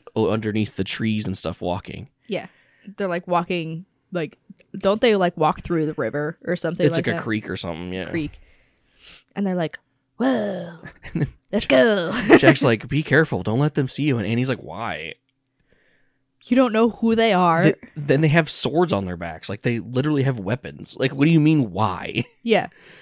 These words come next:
Speaker 1: You're s-, like, a small little person that, like
Speaker 2: You know nothing about this place.
Speaker 1: <laughs> Like,
Speaker 2: Like, you
Speaker 1: what
Speaker 2: know
Speaker 1: if
Speaker 2: nothing about these people.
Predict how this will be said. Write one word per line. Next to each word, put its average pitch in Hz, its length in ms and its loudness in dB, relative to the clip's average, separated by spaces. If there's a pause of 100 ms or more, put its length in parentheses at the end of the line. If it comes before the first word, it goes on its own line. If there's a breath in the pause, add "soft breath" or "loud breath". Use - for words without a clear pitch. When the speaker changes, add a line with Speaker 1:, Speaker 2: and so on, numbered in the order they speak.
(160 soft breath)
Speaker 1:
You're 147 160 0
s-, - 220 -2
like, 165 200 2
a 156 80 4
small 127 500 2
little 127 220 -2
person 113 420 -2
that, 104 220 -4
like 170 260 -4 (1120 soft breath)
Speaker 2:
You 254 140 4
know 311 140 4
nothing 202 340 4
about 185 260 2
this 226 200 -2
place. 240 560 -4
Speaker 1:
<laughs> - 260 -6
Like, 190 180 4
Speaker 2:
Like, 196 200 -2
you 226 80 2
Speaker 1:
what 160 80 10
Speaker 2:
know 208 60 8
Speaker 1:
if 220 60 2
Speaker 2:
nothing 196 300 2
about 180 220 0
these 190 160 -2
people. 175 320 -4